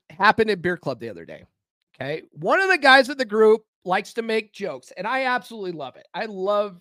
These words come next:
him being inter-, like, super active in the group and him making jokes and stuff like that,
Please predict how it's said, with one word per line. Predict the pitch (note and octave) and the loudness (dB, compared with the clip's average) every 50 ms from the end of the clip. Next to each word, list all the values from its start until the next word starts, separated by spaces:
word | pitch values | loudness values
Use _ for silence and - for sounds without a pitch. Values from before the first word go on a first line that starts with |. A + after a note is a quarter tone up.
| _ - | _ -12
him | F#3 F3+ F3+ F#3+ F#3 F3+ F3+ F3+ _ E3+ D#3+ | -8 -6 -6 -6 -6 -8 -10 -14 _ -18 -12
being | F#3+ G3 G3+ F#3 - | -10 -10 -10 -10 -10
inter-, | F#3+ G3+ G#3 G#3 G3 - | -10 -8 -8 -8 -8 -8
like, | F#3 F3+ D#3+ - | -6 -8 -8 -8
super | - - - A#3 A3 A#3 A3 G#3 | -10 -14 -14 -14 -10 -6 -4 -4
active | G3 G3+ G3 - G#3+ F#3+ | -4 -4 -4 -8 -10 -12
in | G3 | -10
the | G3+ F#3 | -12 -10
group | F3+ E3 F3+ F#3+ F#3 F#3 F#3+ F#3 - | -8 -6 -4 -4 -2 -4 -6 -8 -10
and | E3+ D#3+ | -8 -6
him | F3 F#3+ G3 F#3+ | -6 -6 -6 -6
making | F#3+ F#3+ F#3 F#3+ G3 F#3 D#3 | -6 -8 -6 -8 -10 -10 -8
jokes | D#3+ D#3+ D#3+ D#3+ D#3+ D#3+ - - - | -6 -6 -6 -6 -8 -10 -12 -16 -20
and | E3 C#3+ | -18 -18
stuff | - - - D3 C#3+ - - | -16 -14 -12 -12 -8 -6 -6
like | C3+ B2+ - | -6 -6 -8
that, | - G#2+ A#2 C3 | -10 -12 -12 -12